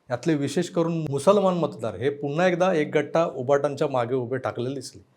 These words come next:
अगदी एकोणीसशे ब्याण्णवच्या बॉम्बस्फोटातला एक आरोपी बाबा मुसा चव्हाण हा सुद्धा अमोल कीर्तिकर याच्या प्रचार फेरीत सहभागी झाला होता. ज्या ज्या वर्गाला नरेंद्र मोदी आणि भाजपा हे दोन्ही नको आहेत,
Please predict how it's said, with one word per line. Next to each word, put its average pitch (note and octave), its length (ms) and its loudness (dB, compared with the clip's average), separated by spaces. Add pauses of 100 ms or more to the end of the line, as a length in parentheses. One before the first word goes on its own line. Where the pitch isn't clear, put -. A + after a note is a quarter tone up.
(400)
अगदी B2+ 220 0
एकोणीसशे D#3 420 0
ब्याण्णवच्या C#3+ 500 0
बॉम्बस्फोटातला C#3+ 680 0
एक D3+ 120 -6
आरोपी B2 420 -2
बाबा A#2+ 320 0
मुसा C#3 360 0
चव्हाण B2 460 -2
हा A#2+ 120 -6
सुद्धा D3 360 0 (400)
अमोल D3+ 260 2
कीर्तिकर D3+ 480 2
याच्या D3 420 4 (460)
प्रचार C#3 340 0
फेरीत C3 220 -2
सहभागी B2 420 -2
झाला G#2 220 -6
होता. F#2+ 200 -14 (720)
ज्या B2 180 6
ज्या F3 160 8
वर्गाला C#3+ 500 6
नरेंद्र D3+ 440 0
मोदी C#3 280 -4
आणि C#3+ 160 -2
भाजपा A2+ 460 -4
हे B2+ 100 -4
दोन्ही B2+ 280 -4
नको C#3+ 280 -4
आहेत, A2+ 100 -4